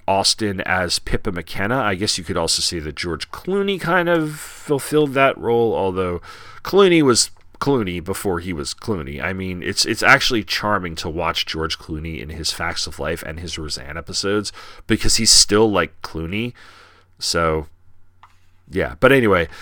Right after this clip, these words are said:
Mackenzie Astin and Sherry Austin. Astin played this wise-ass kid who I think was brought in to actually kind of be a Cousin Oliver or Scrappy-Doo.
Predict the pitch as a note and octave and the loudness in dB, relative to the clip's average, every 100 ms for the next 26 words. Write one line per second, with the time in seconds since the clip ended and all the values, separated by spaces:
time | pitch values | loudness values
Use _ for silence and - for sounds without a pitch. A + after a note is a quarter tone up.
0 | - - A#2 - E3 D3 B2 B2+ - A#2 | -12 -2 6 6 8 8 8 8 4 2
1 | G2 F#2+ F#2+ A2+ G2+ D#2 F#2 - F2+ E2+ | 2 -2 0 2 2 4 2 0 -4 -2
2 | - B2+ D3 - B2+ - G2 F#2 G2 - | 6 8 8 4 -2 -2 -2 0 -2 2
3 | G2 A2 A#2 A2 G2+ G2+ - - G2+ G2 | 6 6 6 4 4 4 0 -8 -2 -2
4 | F#2 E2+ F#2 F2+ D#2 G2 - C3 D3 A#2+ | -2 -4 -2 -2 -4 -8 -6 -4 -2 -4
5 | - - G2+ G#2+ A2 A2 - A2 F#2+ G2+ | -8 0 4 6 4 0 0 4 4 4
6 | G#2+ F2+ F#2 F2+ G2 F#2+ G2 - G2+ - | 0 -2 -2 -2 -2 0 0 -2 -4 -2
7 | F2+ F#2+ A#2+ C3 B2+ F#2 - F#2 F#2+ F#2+ | 0 2 2 2 2 2 0 2 0 0
8 | E2+ F#2 | -2 0